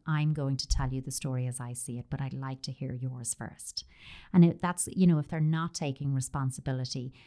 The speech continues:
you have to offer a modified consequence system. You wanna do an if and then with it. "If you don't discuss this with me, then your consequence is going to be twice what it would be if you did discuss it with me."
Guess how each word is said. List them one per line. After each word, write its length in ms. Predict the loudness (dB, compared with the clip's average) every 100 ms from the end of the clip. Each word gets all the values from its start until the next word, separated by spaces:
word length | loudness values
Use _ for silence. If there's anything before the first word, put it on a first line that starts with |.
| -12 6
you 140 | 6
have 220 | 6 -2 -4
to 120 | -6
offer 280 | -6 -4 -2
a 40 |
modified 600 | -2 -2 -4 -6 -6 -8 -6
consequence 680 | -4 -2 -4 -8 -8 -8
system. 480 | -8 -10 -12 -12 -14 _ -20 -2 6
You 80 |
wanna 220 | 6 8 4
do 180 | 0
an 120 | -4 -4
if 240 | -6 -6
and 160 | -2 -2
then 260 | -2 -4 -8
with 180 | -10
it. 220 | -10 -10 -12 -16 -20 2
"If 220 | 2 4
you 100 | 0
don't 340 | 2 4 4 4
discuss 400 | -2 -2 -4 -4
this 260 | -8 -6
with 200 | -6 -2
me, 260 | -2 -2 -4 -4
then 240 | 0 2
your 120 | 2
consequence 800 | -2 -4 -2 -2 -6 -4 -4 -4
is 140 | -8 -8
going 340 | -6 -4 -4
to 80 | -4
be 100 | -8
twice 520 | -8 -4 0 0 -2
what 140 | -4 -4
it 100 | -4
would 220 | -6 -6
be 260 | -4 -6 -4
if 180 | -4 0
you 100 | 0
did 320 | 0 -2 -2
discuss 460 | -4 -6 -6 -6 -8
it 100 | -8
with 240 | -10 -4
me." 220 | -6 -6